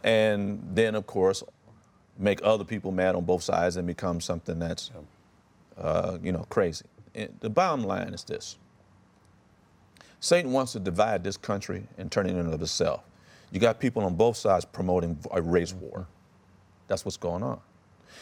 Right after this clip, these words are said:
Speaker 1: You got militias on both sides. You have people watching me right now.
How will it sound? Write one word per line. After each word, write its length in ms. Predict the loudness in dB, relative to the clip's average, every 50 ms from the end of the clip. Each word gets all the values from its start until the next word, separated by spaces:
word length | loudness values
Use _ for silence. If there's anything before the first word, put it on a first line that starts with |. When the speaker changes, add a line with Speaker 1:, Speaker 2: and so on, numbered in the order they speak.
| -12 -4
Speaker 1:
You 100 | -2 0
got 140 | 0 0 2
militias 580 | 2 2 4 4 4 2 2 -6 -8 -8 -10
on 80 | -10 -8
both 180 | -6 -6 -6
sides. 500 | -6 -4 -4 -4 -4 -6 -8 -12 -16 -16 _ _ _ _ _ _ _ _ _ _ _ _ _ _ _ _ _ _ _
You 80 | -2 -2
have 240 | -2 -2 -4 -10 -2
people 260 | 0 2 4 4 4
watching 380 | 4 4 2 2 0 -4 -6 -6 -8 _ _ -4 0
me 160 | 2 2 4
right 260 | 6 6 4 4 4
now. 340 | 2 2 2 2 0 -2